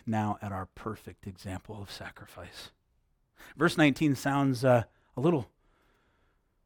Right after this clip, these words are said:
familiar, doesn't it? Sounds like someone we know. "For though I am free from all men, I have made myself a servant to all that I might win the more."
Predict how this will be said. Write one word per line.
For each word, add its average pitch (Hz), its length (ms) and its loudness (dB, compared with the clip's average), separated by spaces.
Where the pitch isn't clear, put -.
familiar, 123 420 -2
doesn't 123 180 2
it? 175 120 -2
Sounds 139 240 -2
like 123 140 -2
someone 135 320 0
we 123 80 2
know. 117 240 -2
"For 135 140 -6
though 147 120 4
I 147 100 6
am 123 120 2
free 156 200 -2
from 131 200 2
all 131 120 4
men, 131 200 4
I 123 100 6
have 120 100 2
made 127 180 4
myself 123 480 -2
a 110 60 -4
servant 131 500 -6
to - 120 -18
all 107 300 -2
that 104 140 -8
I 107 140 -4
might 104 320 -4
win 107 220 -4
the 101 80 -6
more." 101 480 -6